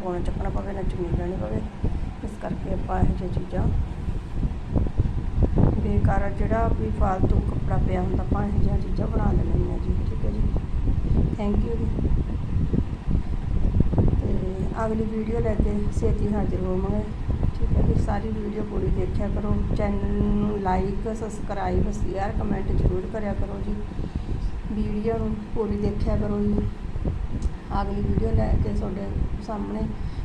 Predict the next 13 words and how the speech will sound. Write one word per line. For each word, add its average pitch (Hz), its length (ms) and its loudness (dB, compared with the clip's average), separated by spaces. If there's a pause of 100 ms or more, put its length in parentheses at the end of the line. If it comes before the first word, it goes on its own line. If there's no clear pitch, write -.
(140)
ਫੇਰ 208 220 -2
ਹਾਜ਼ਰ 202 360 0
ਹੋਵਾਂਗੇ 202 440 0
ਜੀ। 214 180 -2
ਬੈਗ 185 360 -2
ਦੀ 208 140 0
ਆਪਾਂ, 208 220 -4
ਉਹਦੇ 202 280 0
ਵਿੱਚ 208 180 -4
ਆਪਾਂ - 180 0
ਬੈਗ 190 280 0
ਬਣਾਉਣੇ 214 340 0
ਦੱਸਾਂਗੇ, - 420 -2